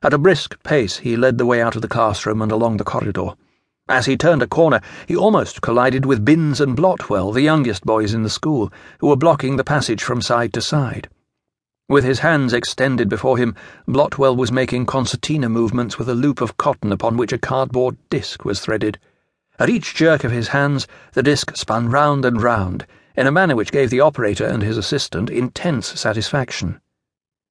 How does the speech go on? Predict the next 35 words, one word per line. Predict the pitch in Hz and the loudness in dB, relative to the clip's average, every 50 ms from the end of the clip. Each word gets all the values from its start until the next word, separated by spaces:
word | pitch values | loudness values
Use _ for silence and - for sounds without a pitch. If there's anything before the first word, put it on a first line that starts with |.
| _ _ _ _ _ | _ _ _ _ _
"Hey, | - 320 370 381 381 381 359 339 | 2 4 6 6 8 8 6 6
Jennings, | 330 196 285 339 349 349 370 370 370 370 320 - - - - - - - - | 6 6 6 6 6 6 6 6 6 4 4 2 -2 -8 -18 -20 -16 -4 0
look | 247 320 339 - | 4 4 4 4
at | 311 311 | 4 6
our | 320 311 320 | 6 6 6
new | 320 320 320 330 339 320 | 6 6 6 6 6 6
wheeze, | 285 294 302 302 285 277 254 226 196 - - - - - | 6 6 6 6 6 6 4 4 2 0 -4 -12 -6 2
copyright | - 285 254 285 269 240 240 233 240 | 2 2 4 4 4 4 4 4 4
reserved," | 240 254 202 240 254 247 220 180 151 156 - _ _ _ _ _ | 2 2 4 4 6 6 6 4 2 0 -6 _ _ _ _ _
shrilled | - - 110 107 98 95 95 | -8 -2 0 0 0 0 -2
Binns | - 120 107 101 101 95 92 | -2 -2 0 0 0 0 0
at | 127 - | -2 -4
the | - | -4
top | 120 - 147 135 - | -2 0 0 0 0
of | 104 | 0
his | 101 110 101 - | -2 -2 -4 -4
penetrating | - - 139 127 110 95 - 107 101 - 101 101 | -4 -4 -2 -2 -2 -2 -2 -2 -2 -2 -2 -2
voice. | 104 123 113 98 - - - _ _ _ _ _ _ _ | 0 0 0 0 -2 -4 -8 _ _ _ _ _ _ _
"Blotters | - 294 294 330 320 - 320 302 269 | 0 4 4 4 6 6 4 4 6
and | 285 285 | 4 4
I | 277 269 294 311 311 | 4 6 6 6 6
the | 285 233 | 4 4
first | - 302 330 311 254 - - | 4 6 6 6 4 2 0
chaps | - 285 285 214 202 | 2 2 2 2 0
to | - - | -2 0
be | 269 269 | 2 4
the | 277 277 | 6 6
only | 311 320 302 285 | 6 6 6 4
ones | 240 254 254 262 262 226 | 4 6 4 4 4 2
to | - 247 | 0 2
invent | 254 254 233 214 269 285 220 185 | 2 2 4 4 2 2 2 0
ye | 190 214 247 240 | 0 2 2 2
famous | - - - 185 262 330 330 294 277 254 - | 0 -2 0 4 4 4 6 4 4 2 2
spinning | - - - - - 302 320 294 254 220 202 | 0 -4 -6 0 2 2 4 4 4 4 4
machine. | 190 151 - - 180 170 165 151 | 2 2 0 0 0 0 0 0